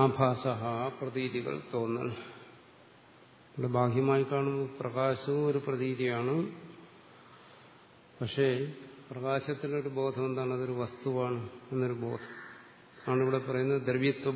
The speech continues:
ബോ-, ബോധം, വസ്തുവാണെന്നൊരു തോന്നൽ. ആ വസ്തുവിൽ പിന്നീട് മറ്റൊരു വസ്തു ഉണ്ടെന്ന് തോന്നുന്നു. അതാണ് അതിന്റെ രൂപങ്ങൾ,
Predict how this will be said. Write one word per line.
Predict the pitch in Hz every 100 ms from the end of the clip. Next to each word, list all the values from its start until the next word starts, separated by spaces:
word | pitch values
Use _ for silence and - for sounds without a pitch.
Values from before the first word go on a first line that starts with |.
| 143
ബോ-, | - - -
ബോധം, | 127 123 - - - - - - - - - - - - 139
വസ്തുവാണെന്നൊരു | 135 131 156 147 135 131 123 -
തോന്നൽ. | 143 - - 127 - - - - - - - - - - - - - - - - - - - -
ആ | 131
വസ്തുവിൽ | 131 127 - 156 165 190 - - - - - -
പിന്നീട് | 143 143 143 139 147 143
മറ്റൊരു | 139 135 147 143
വസ്തു | 127 - 131
ഉണ്ടെന്ന് | 123 120 120
തോന്നുന്നു. | 120 92 - - - -
അതാണ് | 127 131 127
അതിന്റെ | 127 123 139 170 - - - - - - - - 131
രൂപങ്ങൾ, | 139 127 123